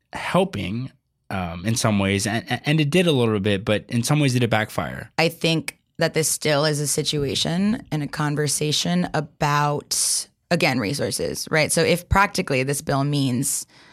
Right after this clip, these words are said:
Speaker 2: that, okay, so hemp is legal, we're gonna treat it as such, and if someone has a small amount of marijuana and it would take a lot of money to test the difference, then practically what we should do is n-, either we're gonna spend a lot of money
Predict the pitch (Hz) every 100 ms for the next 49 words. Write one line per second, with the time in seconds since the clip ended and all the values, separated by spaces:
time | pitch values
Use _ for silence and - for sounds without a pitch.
0 | - - _ 151 127 98 - _ _ _
1 | 156 160 143 139 147 147 165 202 180 160
2 | 143 107 - 156 156 156 151 143 139 -
3 | - - - - - 151 143 151 151 160
4 | 151 147 147 151 156 156 165 180 202 180
5 | 156 - - 165 156 143 147 - - -
6 | - - 175 156 180 - 175 160 - -
7 | _ _ 165 156 147 190 254 226 160 165
8 | 165 220 - 190 247 165 139 - 170 151
9 | 147 147 - 185 202 175 151 139 143 147
10 | 147 139 147 139 123 113 92 - - 139
11 | 98 87 131 - - - - _ _ _
12 | _ _ _ _ _ _ 160 170 - 190
13 | 170 165 165 151 127 - - 175 240 254
14 | 247 233 220 143 90